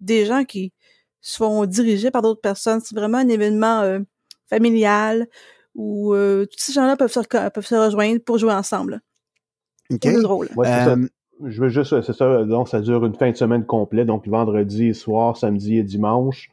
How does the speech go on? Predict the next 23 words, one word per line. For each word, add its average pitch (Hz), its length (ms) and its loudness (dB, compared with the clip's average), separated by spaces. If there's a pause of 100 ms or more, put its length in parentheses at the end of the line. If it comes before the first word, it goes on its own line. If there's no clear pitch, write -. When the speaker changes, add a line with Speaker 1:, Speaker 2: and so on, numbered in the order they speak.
Speaker 1:
Mhm. 214 360 -4
Speaker 3:
Euh, - 420 -2
la 117 160 2
grosse 127 260 2
affaire, 135 320 0
c'est 127 120 -4
que - 40 -10
c'est 110 80 -4
complètement 113 420 0
gratuit 110 460 0 (160)
parce - 160 -2
qu'on 107 100 -4
fait 110 120 -4
partie 104 260 -4
du 104 160 -6
Montréal, 110 580 2
du 101 240 -4
Festival 110 360 -2
Montréal 98 440 0
Joue. 98 220 -10 (540)
Donc, 104 240 0
Speaker 2:
Ok. 226 160 2
Speaker 3:
euh, 98 180 2